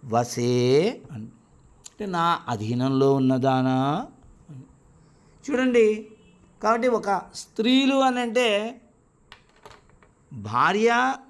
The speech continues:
ఈయన చెప్పిన మాట వినాలి, ఇంటి యజమాని, తల్లి ఈయన చెప్పిన మాట వినాలి,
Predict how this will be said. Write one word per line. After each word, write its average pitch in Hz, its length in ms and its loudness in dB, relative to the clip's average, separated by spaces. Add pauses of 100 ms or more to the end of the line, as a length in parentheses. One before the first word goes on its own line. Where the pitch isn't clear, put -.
(160)
ఈయన 208 160 -2
చెప్పిన 214 400 0
మాట 220 260 0
వినాలి, 214 460 2
ఇంటి 202 300 -4
యజమాని, 202 540 -8 (580)
తల్లి 220 360 0
ఈయన 240 240 0
చెప్పిన 208 360 0
మాట 208 260 -6
వినాలి, 196 540 -6